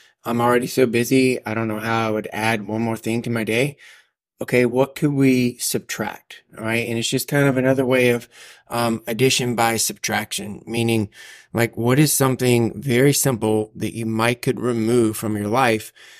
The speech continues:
that adds benefit to your life? So for me, for example, throughout the month of January, um, I've done this for a few years. I'm gonna do the, uh, like, a dry January. Uh, will I drink again?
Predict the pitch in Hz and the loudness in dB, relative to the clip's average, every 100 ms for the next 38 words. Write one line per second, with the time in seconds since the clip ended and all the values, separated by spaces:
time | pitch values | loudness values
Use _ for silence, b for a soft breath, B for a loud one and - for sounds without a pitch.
0 | B - 120 - - 117 110 113 107 - | B -6 -2 -4 -2 0 2 0 -2 -8
1 | - _ - 160 131 101 - - _ _ | -10 _ 4 4 4 -2 -6 -16 _ _
2 | - 113 107 104 95 80 - - 117 110 | -4 -2 0 -2 -6 -10 -14 -6 -4 -4
3 | 117 131 139 127 131 120 127 123 123 143 | 0 2 2 0 0 0 0 0 2 0
4 | 143 B B B - 127 123 - 113 117 | 0 B B B 0 2 2 0 -2 0
5 | 120 117 123 107 120 127 127 123 127 139 | 0 -2 -8 -8 -2 -2 0 0 2 2
6 | 147 b b b - 117 113 110 113 117 | 0 b b b -4 0 2 0 -2 0
7 | 127 127 123 - 113 104 139 127 120 139 | 0 2 0 0 -2 -2 0 2 4 4
8 | 139 - 117 113 113 117 123 123 120 117 | 2 -4 -2 0 0 0 -2 0 0 0
9 | 117 113 113 - 110 120 113 120 120 120 | 0 0 -2 -4 -6 -6 -2 2 4 6
10 | 117 - - 117 107 101 98 95 87 B | 2 -4 -8 -2 0 0 -4 -6 -8 B
11 | B B _ 117 110 104 110 117 110 120 | B B _ -4 -4 -4 -2 0 2 0
12 | 113 107 120 135 - 120 113 110 139 156 | 0 -2 -2 -2 -8 -8 -4 0 2 0